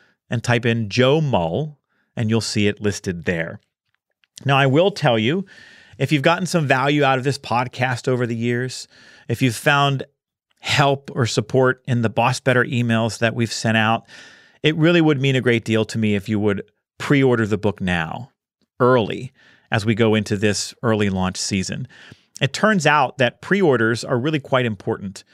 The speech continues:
Pre-orders signal to retailers whether a book should be taken seriously.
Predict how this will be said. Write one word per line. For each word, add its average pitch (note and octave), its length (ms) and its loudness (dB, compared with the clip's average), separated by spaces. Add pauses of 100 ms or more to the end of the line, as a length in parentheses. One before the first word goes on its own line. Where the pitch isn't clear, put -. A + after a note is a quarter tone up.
(720)
Pre-orders D#3 680 2
signal F3+ 440 0
to C#3+ 120 -4
retailers A#2+ 760 -2
whether C3 300 2
a A#2+ 40 2
book C3+ 220 0
should B2 160 -4
be A#2+ 120 -4
taken A#2 340 -4
seriously. G#2 760 -4